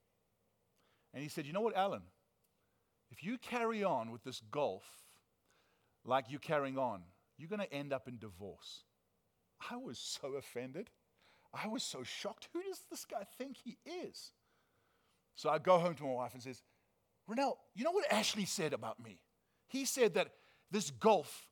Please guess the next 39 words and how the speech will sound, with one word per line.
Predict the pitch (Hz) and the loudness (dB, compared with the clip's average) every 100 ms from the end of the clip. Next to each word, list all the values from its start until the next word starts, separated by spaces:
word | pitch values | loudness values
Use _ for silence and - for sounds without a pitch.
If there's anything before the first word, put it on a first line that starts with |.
| _ - | _ -2
if | |
I | 160 | 0
carry | - - 240 233 | 2 4 4 6
on, | 208 165 | 6 6
I'm, | 143 156 - | 4 -4 -6
I'm | 165 | -4
gonna | 170 185 | -2 -2
end | 214 220 | 2 2
up | 202 | 2
in | 180 | 0
divorce. | 143 117 165 120 - - - _ _ _ _ _ | -2 0 2 2 0 -10 -12 _ _ _ _ _
Who | 349 | 0
does | 381 | 0
he | 302 | 0
think | 196 269 254 | 0 0 0
he | - 202 | 0 4
is? | 202 123 - 175 | 4 4 -2 0
What | 330 | 2
do | 427 | 2
you | 415 | 0
think | - 359 | 0 2
about | 247 208 160 | 6 8 8
that?" | 131 107 | 6 -2
She | - | -4
was | 190 | -4
like, | 175 - | -4 -4
"Well." | - 285 330 _ _ _ _ _ _ _ _ _ _ _ _ _ _ _ _ _ _ - - - - - - - 679 - 698 - | -4 -4 -6 _ _ _ _ _ _ _ _ _ _ _ _ _ _ _ _ _ _ -20 -20 -20 -20 -20 -18 -16 -14 -16 -18 0
<laughs> | 170 - - - _ - - - - - | 0 0 -10 -10 _ -20 -20 -20 -20 -10
She | - 226 | -4 0
said, | 285 285 | 0 4
"Not | 330 320 - | 6 6 4
divorce, | 233 143 190 147 120 185 - - - _ - _ _ - | -2 6 8 10 6 0 -4 -6 -10 _ -20 _ _ -8
but | 226 | -6
it | 240 254 | -4 -4
is | 277 | -4
problematic. | - 233 202 185 151 120 87 - - _ _ _ _ _ _ | -2 -2 0 0 0 0 -2 -18 -20 _ _ _ _ _ _
It | 180 | -12
is | 220 | -12
problematic." | 202 190 156 135 110 85 | -6 -6 -4 -8 -8 -10